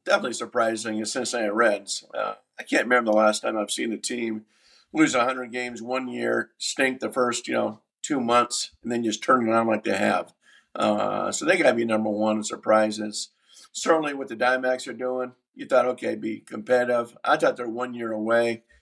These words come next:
that the pitching would hold them down. They've been struggling of late, but still, they're sitting in first place, barely in the, in the National League West. Uh, got through the Miami Marlins in that picture. Uh,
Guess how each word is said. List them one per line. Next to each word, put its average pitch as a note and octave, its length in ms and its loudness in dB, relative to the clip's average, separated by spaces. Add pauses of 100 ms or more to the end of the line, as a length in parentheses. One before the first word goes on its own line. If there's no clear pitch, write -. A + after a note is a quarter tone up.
that - 100 -10
the A2 80 0
pitching A#2+ 340 0
would A2 100 0
hold A#2 160 2
them A2 120 -2
down. A2 420 0 (480)
They've D#3+ 100 -4
been D3+ 80 -2
struggling D#3+ 480 2
of B2 160 -6
late, C3 460 -2 (160)
but B2+ 160 -4
still, - 460 2 (120)
they're - 80 -12
sitting B2 280 -6
in A2 100 -6
first A#2 280 -4
place, A#2 240 -2
barely A#2+ 380 4
in A2 60 -6
the, G#2+ 200 -6
in A2+ 120 -8
the A2 60 -6
National A2 420 -2
League G#2 100 -4
West. G#2+ 460 2 (420)
Uh, A2 320 -4
got A2+ 220 2
through A#2+ 100 -2
the A#2 80 -2
Miami A#2+ 360 2
Marlins A#2+ 520 -4
in A#2+ 60 -4
that A2+ 160 0
picture. A#2+ 500 -2 (540)
Uh, A2+ 560 0